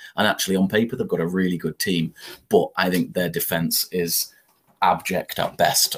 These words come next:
um, and they've just not had any real tough games. So I'm gonna hopefully take a nice price against whoever they play, uh, for the Netherlands to get beat in the last sixteen.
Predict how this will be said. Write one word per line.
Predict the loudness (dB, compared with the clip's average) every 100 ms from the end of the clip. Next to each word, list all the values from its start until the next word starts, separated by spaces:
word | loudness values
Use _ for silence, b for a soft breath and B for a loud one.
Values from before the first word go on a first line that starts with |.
| -6
um, | -4 -2
and | 0 0
they've | 2
just | -2 0 2
not | 2 0
had | -2 -4 -4
any | -4 -4 -2
real | 0 0
tough | 0 -2 2
games. | 4 4 2 0 B
So | 0 4 4 4 b b
I'm | 0
gonna | 2 2
hopefully | 2 -2 -2
take | -2 0
a |
nice | -2 -4
price | -4 -4 -4
against | -4 -6 -4
whoever | -2 0
they | -2
play, | -2 -2 -2 B B
uh, | -2 -2
for | 0
the | 2
Netherlands | 4 4 2
to | 2
get | 0
beat | 2 2
in | 0
the | -2
last | 0 0
sixteen. | 0 -2 -2 -2